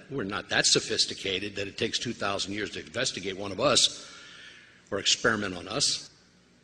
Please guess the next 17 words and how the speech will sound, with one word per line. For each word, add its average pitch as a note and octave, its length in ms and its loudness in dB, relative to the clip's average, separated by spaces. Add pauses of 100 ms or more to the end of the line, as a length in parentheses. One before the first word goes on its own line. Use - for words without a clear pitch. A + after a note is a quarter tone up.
(1600)
There, A2+ 240 0 (120)
there A2 300 2
are G2 420 0 (1000)
many G#2+ 640 4 (380)
cases - 580 4
that F#2+ 180 -4 (160)
are G2+ 100 -2
just - 460 -4
shoved B2+ 320 2
aside A2+ 480 4
or F#2+ 160 0
ignored. G2 560 -2 (1500)
If G#2+ 200 -8
you're A2+ 140 2
investigators F#2+ 800 0
out E2+ 240 -6
there, E2+ 200 -12